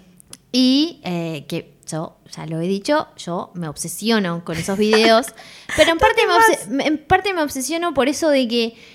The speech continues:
Speaker 1: eh, siento que mucha gente lo quiere ver porque quiere ver que la persona que le gusta dice películas que también le gustan.
Speaker 2: Sí.
Speaker 1: Y a veces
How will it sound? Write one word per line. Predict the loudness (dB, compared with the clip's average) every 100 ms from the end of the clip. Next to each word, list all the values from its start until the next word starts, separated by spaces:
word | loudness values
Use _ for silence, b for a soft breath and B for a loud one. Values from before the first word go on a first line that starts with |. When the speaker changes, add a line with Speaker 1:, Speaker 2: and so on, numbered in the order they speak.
| B B B _
Speaker 1:
eh, | -2 0 -2
siento | -4 -2 0
que | 0
mucha | 0 0
gente | -2 -2 0
lo | 0
quiere | 0 0
ver | 2 0
porque | -2 -6 -6
quiere | -4 -2
ver | 0 -2 -2
que | -4
la | -2 -4
persona | -4 -4 -4 -2
que | -2
le | 0
gusta | -2 -2 0 0 -2
dice | -4 -2
películas | -2 -4 -4 -2 -4 -2
que | 0 0 -2 -14 -8
también | -4 0 2
le | 2
gustan. | 0 -4 -10 -10 -14 -8
Speaker 2:
Sí. | 0
Speaker 1:
Y | 2
a |
veces | 2 0